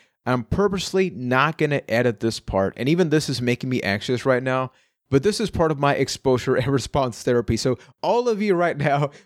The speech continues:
are part of my, uh, therapeutic process. Uh, Anna has actually, uh, seen this live. Whenever I say, like, "Welcome everybody to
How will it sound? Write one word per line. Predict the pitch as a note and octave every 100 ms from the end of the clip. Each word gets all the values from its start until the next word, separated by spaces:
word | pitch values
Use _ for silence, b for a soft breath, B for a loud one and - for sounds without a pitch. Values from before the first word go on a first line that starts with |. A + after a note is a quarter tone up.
| _
are | C#3+ C#3
part | - D3+
of | C#3 C3+
my, | B2+ A#2+
uh, | A2+
therapeutic | G2 D3 C#3 A#2 C#3 A#2+
process. | - B2+ A2+ A2+ - - - _ _
Uh, | - A2+ -
Anna | C#3+ D3
has | A#2+ A#2+
actually, | B2 - A#2 A2 G2+
uh, | G2+ G2+
seen | - D3 C#3
this | B2 -
live. | B2+ B2+ A2+ G2 G2 _ _ _
Whenever | A#2+ C3 F#3 G3+
I | F3
say, | - D#3
like, | D3 C3+ F#3
"Welcome | A3 F#3+ E3+
everybody | D3+ D3 C#3 C3 A#2+
to | - C3 B2